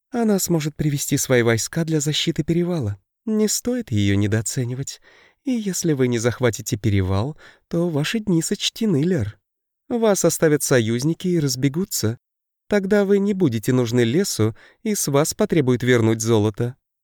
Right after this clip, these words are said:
«Вы мне угрожаете?» спросил Лер Витмаил и опасно прищурился. «Я предупреждаю вас не быть опрометчивым. План составлен,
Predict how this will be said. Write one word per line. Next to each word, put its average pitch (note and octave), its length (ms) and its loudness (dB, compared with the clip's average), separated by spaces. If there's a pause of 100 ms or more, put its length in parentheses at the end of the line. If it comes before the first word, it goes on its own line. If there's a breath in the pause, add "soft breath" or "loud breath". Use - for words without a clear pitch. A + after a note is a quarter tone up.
(500)
«Вы G2 280 4
мне C#3 180 6
угрожаете?» G2+ 960 2 (520)
спросил C3+ 540 -2
Лер G#2+ 280 4
Витмаил G2+ 680 0 (300 loud breath)
и G2 100 -2
опасно A2 460 -2
прищурился. - 840 -4 (760)
«Я B3 200 -6
предупреждаю G#3 760 -4
вас F#3 280 -4
не G3 200 -2
быть G3 260 -2
опрометчивым. E3+ 960 -2 (520 soft breath)
План G#3+ 260 0
составлен, C#3+ 720 0